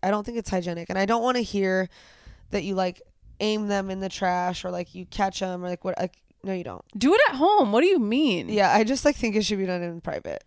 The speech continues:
Speaker 2: Unless you have a hangnail. But what then? Why do you have a fingernail clipper at work?
Speaker 1: I don't know. It's just not for me. I'm clipping mine at home.
Speaker 2: It's, that's freaking me out.
Speaker 1: I'm not doing that.
Speaker 2: Yeah.
Speaker 1: That's not that's not
Speaker 2: You should
Speaker 1: hygiene.
Speaker 2: call them out on it.
Speaker 1: I agree.
Speaker 2: And say, "I can hear you clip clapping over here."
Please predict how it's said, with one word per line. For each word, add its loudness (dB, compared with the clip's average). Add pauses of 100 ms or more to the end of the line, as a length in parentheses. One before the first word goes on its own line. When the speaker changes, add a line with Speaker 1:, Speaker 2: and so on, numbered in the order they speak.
(320)
Speaker 2:
Unless -2
you 2
have 2
a -2
hangnail. -4
But 0
what -2
then? 0 (220)
Why 2
do 2
you 0
have -10
a -10
fingernail -4
clipper -4
at -2
work? -8 (140)
Speaker 1:
I -2
don't 0
know. -4
It's -6
just -6
not -6
for -6
me. -12
I'm -6
clipping -4
mine -10
at -12
home. -16 (300)
Speaker 2:
It's, -4
that's -2
freaking -8
me -4
out. -6
Speaker 1:
I'm -2
not 4
doing -6
that. -14 (220)
Speaker 2:
Yeah. -8 (160)
Speaker 1:
That's -4
not -6 (260)
that's -2
not -6 (120)
Speaker 2:
You 0
should -4
Speaker 1:
hygiene. -2
Speaker 2:
call 4
them 0
out 0
on -4
it. -8 (320)
Speaker 1:
I 4
agree. 2 (800)
Speaker 2:
And -8
say, 4
"I 6
can -4
hear 4
you 2
clip 4
clapping 6
over 4
here." 2